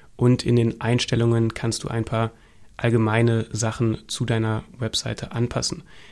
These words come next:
Da kann ich auch noch mal kurz draufklicken. Hier kannst du zum Beispiel den Titel von deiner Webseite anpassen und den Untertitel. Und der wichtigste Bereich in den Einstellungen, das ist eigentlich der Lesen-Bereich. Hier hast du nämlich die Möglichkeit, eine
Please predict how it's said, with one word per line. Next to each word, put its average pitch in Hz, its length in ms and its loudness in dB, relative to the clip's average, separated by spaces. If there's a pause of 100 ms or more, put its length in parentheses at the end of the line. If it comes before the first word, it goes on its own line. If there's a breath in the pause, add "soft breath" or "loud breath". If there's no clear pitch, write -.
(120)
Da - 80 -16
kann - 200 0
ich 120 140 -2
auch 123 60 2
noch 131 120 4
mal 127 160 2
kurz - 220 -4
draufklicken. 123 640 -2
Hier 117 200 -2
kannst - 240 -6
du 139 60 -8
zum 117 160 -6
Beispiel 110 420 -2 (400 soft breath)
den 110 120 -2
Titel 135 260 2
von 120 180 0
deiner 117 240 2
Webseite 117 500 -6
anpassen 113 520 -4 (460 loud breath)
und 110 220 -4
den 107 200 -2
Untertitel. 120 840 0 (180)
Und 117 240 2
der 120 320 4
wichtigste 135 500 2
Bereich 123 400 2
in - 60 0
den 117 160 2
Einstellungen, 123 840 2
das 113 180 -4
ist - 160 -12
eigentlich 117 340 -2
der 110 320 -4
Lesen-Bereich. 123 840 2 (280 loud breath)
Hier 139 220 6
hast 135 160 2
du 135 40 4
nämlich 123 280 2
die 110 100 -2
Möglichkeit, 117 720 -2 (400 loud breath)
eine 113 520 0